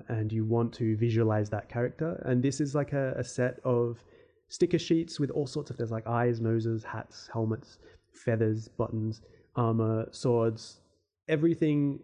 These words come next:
I hope you need to make a character in any way that you want. And you can stick it on these, like, blank characters to make up what your character looks like. And it is really fun. I know,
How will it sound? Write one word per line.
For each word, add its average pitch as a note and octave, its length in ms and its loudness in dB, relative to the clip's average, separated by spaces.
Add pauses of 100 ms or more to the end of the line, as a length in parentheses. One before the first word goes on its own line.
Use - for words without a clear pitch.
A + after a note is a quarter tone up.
(160)
I B2 600 2 (300)
hope C3 340 2 (640)
you B2 160 2
need A#2+ 340 2
to D3+ 80 -2
make C#3+ 200 2
a D3+ 40 -10
character E3+ 560 -2
in B2 420 2
any B2 180 4
way A#2+ 240 4
that A2+ 100 2
you A2+ 140 2
want. A2 320 2 (540)
And C3 180 0
you C3+ 40 0
can C#3+ 140 0
stick D#3+ 320 -2
it E3 80 0
on C#3 160 2
these, C3+ 180 2
like, B2+ 160 0
blank B2+ 360 0 (180)
characters A#2 760 -2
to A#2+ 100 -2
make A2 360 0
up A2+ 220 -6 (120)
what A#2 180 0
your B2 100 2
character C3+ 320 -2
looks - 240 -6
like. - 240 -10
And D#3+ 160 -4 (840)
it A#3+ 100 2
is B3 160 2
really G#3+ 280 0
fun. G#2 400 -2 (340)
I F3 80 0
know, G#3+ 100 0